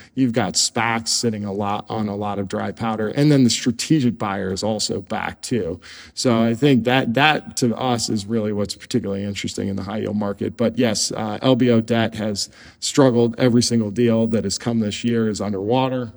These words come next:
Um, you look at, uh, in, in examples like S P X Flow, uh, you know, you, you've had to price these deals at significant O I Ds, original issue discounts, meaning that typically bonds and loans come at par.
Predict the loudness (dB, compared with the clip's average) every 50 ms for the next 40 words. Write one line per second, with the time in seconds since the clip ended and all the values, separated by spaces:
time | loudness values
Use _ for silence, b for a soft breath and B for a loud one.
0 | -20 _ -10 -8 -6 -6 -4 -4 -4 -4 -4 -4 0 0 0 2 2 0 -2 -4
1 | -4 -6 -4 -4 -4 -4 -4 -6 -8 -12 -14 b b b b b b b b -8
2 | -8 -6 -4 -6 -6 -6 -4 -2 -2 0 0 -2 -2 -2 -2 -2 0 0 -2 -2
3 | -2 -4 -4 -4 -4 -4 -4 -4 -4 -4 -4 -2 -4 -4 -2 -4 -4 -6 -6 -6
4 | -10 -8 -2 0 2 2 4 4 2 2 0 -4 -6 -8 -6 -6 -4 -6 -6 -6
5 | -8 -10 -12 -10 -8 -6 -4 -4 -6 -6 -8 B B B B B B B B _
6 | 0 0 0 0 0 0 2 2 2 2 4 4 4 4 4 4 2 0 0 2
7 | 4 4 4 4 4 2 2 2 2 2 2 2 2 4 2 0 0 -4 -6 -6
8 | -4 -4 -4 -6 -6 -6 -6 -4 0 2 4 6 6 6 6 4 2 2 2 0
9 | 0 0 -2 -4 -8 -14 -20 -4 _ 4 4 6 6 4 2 2 2 2 2 2
10 | 2 2 0 0 -2 -2 -2 -2 -4 -4 -4 -4 -4 -4 -4 -4 -2 -2 -4 -2
11 | -2 -2 -2 -2 -2 -2 -2 -2 -2 -2 -2 -4 -6 -6 -6 -2 2 2 2 2
12 | 2 0 0 0 0 0 -4 -4 -2 -2 -2 -2 -2 -4 -4 -8 -8 -6 -6 -4
13 | -4 -4 -2 -2 -2 -2 -2 -2 -4 -4 -4 -2 -2 -2 -2 -4 -8 -10 -8 -6
14 | -4 -4 -4 -4 -4 -6 -8